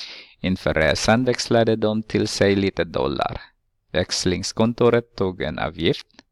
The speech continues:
Anna fick hundra dollar för, eh,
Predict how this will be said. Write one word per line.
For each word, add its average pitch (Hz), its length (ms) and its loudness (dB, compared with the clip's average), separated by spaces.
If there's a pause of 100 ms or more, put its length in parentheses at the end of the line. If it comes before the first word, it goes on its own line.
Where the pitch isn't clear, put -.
(560)
Anna 85 240 -2
fick - 280 -8
hundra 110 520 4
dollar 101 340 2
för, 85 440 -2
eh, 71 200 0